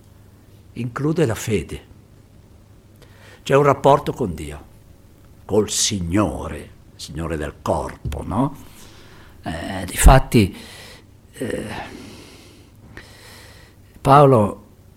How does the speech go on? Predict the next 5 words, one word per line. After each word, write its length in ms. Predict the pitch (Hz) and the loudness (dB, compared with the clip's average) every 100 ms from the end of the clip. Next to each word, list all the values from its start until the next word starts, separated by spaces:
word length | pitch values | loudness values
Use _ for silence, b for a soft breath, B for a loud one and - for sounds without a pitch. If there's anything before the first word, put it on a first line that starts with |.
| - - | -20 -16
eh, 460 | - 101 101 104 - | -12 -10 -12 -16 -12
s-, 220 | - 117 | -10 -8
sottolinea 640 | - 107 - 110 139 117 | -6 -4 -2 0 0 0
quest'altra 640 | - 92 - 139 156 131 107 | -2 -4 0 0 0 0 0
dimensione 1200 | 95 92 82 85 - 170 143 80 80 80 80 | 0 0 -2 -2 2 4 4 2 -2 -6 -10